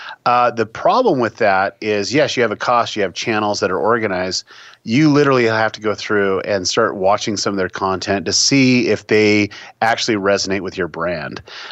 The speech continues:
Uh, there's no tool out there that says, "Oh, okay, this is the person's perfect for your brand,"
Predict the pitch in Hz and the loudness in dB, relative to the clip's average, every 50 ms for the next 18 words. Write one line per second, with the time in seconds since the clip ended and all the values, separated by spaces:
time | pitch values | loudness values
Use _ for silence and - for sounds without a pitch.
0 | - - - 107 107 107 101 117 131 127 - 120 123 123 127 - - - 139 135 | -6 -2 2 2 4 4 4 4 2 2 2 2 2 2 2 0 -2 0 2 2
1 | 123 120 - - 104 107 107 - 110 98 101 - 101 95 - 185 226 214 151 117 | 2 4 2 2 2 0 0 0 -2 -2 -2 -2 -2 2 2 4 4 4 4 2
2 | 117 113 - 131 120 147 143 - 127 104 - - 127 120 - 117 101 - - 175 | 0 0 0 0 0 0 -2 -4 -8 -10 -6 -4 -4 -4 -4 -6 -8 -4 -2 -2
3 | 185 - 131 - - - 98 110 160 180 - 95 85 85 92 110 - | 0 0 -4 -6 -6 -6 -2 -2 -2 0 0 -2 -2 -2 -2 -4 -6